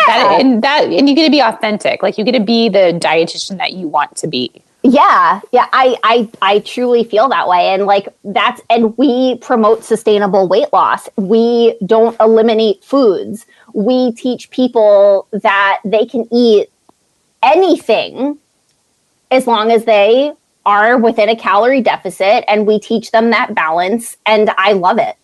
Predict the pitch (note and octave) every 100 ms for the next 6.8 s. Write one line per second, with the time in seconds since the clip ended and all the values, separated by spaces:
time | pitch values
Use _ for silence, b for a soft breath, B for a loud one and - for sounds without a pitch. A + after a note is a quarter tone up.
0 | F#3 F#3 F3+ G3 G3 - - F3+ F3 E3
1 | D#3 C#3 - _ _ _ _ _ _ _
2 | - B B B B B B - A#3 A3+
3 | - D3+ G#3 A3+ - G#3+ G#3+ C4 B3+ G3
4 | F3+ F3 D3+ C3+ - - G3+ F#3+ - -
5 | F#3+ G3 G3+ A3 B3 C4+ G3+ G3 D#3+ D#3
6 | C#3 - F#3 - B2+ F3+ D#3 C3+